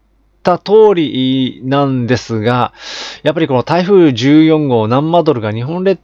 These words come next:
島へ近づくにつれてですね、えー、この高気圧群、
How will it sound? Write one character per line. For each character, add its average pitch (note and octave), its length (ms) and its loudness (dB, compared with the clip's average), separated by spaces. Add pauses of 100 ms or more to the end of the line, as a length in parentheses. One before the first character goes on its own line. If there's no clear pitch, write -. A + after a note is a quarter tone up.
(120)
島 A2 480 0 (160)
へ B2 240 -6
近 - 260 -6
づ F#3+ 120 -2
く G3 80 -4
に F3+ 100 -2
つ - 140 -6
れ A#2+ 100 -4
て A#2+ 80 -8
で A2 120 -2
す G#2 120 -12
ね、 G2 240 -6 (420)
え F#2+ 480 -10
ー、 - 60 -20
こ A2+ 100 -6
の G2 280 -6
高 D#3 220 -2
気 F#3+ 140 -2
圧 F3+ 240 -2
群、 C3 240 -2